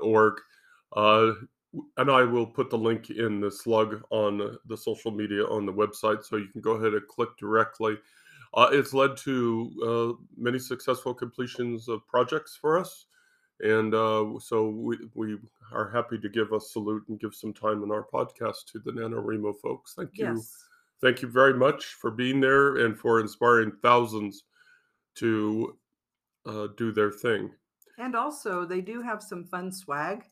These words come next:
Speaker 2: So if you feel like supporting them, you can go to their shop, and they have things like mugs and,
Speaker 1: Yeah.
Speaker 2: um, I have a few T-shirts and,
Speaker 1: Yeah,
Speaker 2: you
Speaker 1: we
Speaker 2: know,
Speaker 1: have a few T-shirts about everything.
Speaker 2: We do. We are T-shirt hogs, but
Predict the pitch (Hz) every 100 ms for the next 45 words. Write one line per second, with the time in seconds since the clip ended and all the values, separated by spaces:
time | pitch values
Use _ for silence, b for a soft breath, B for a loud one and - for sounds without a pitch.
0 | _ _ _ _ - 185 170 208 202 247
1 | 202 160 - - 170 185 180 143 147 151
2 | 185 156 160 160 147 147 139 135 151 156
3 | 151 151 147 156 147 147 - 135 131 139
4 | 143 - 139 131 131 - 131 127 127 -
5 | 156 143 139 131 139 127 _ _ _ _
6 | 175 180 160 165 147 - 160 160 147 127
7 | 143 135 147 - - 151 143 147 - 113
8 | 104 107 104 104 185 170 - 101 - 107
9 | - 107 101 104 107 104 - 104 98 214
10 | 220 175 143 147 151 185 202 190 170 170
11 | 175 151 143 135 - 135 127 131 - -
12 | - 143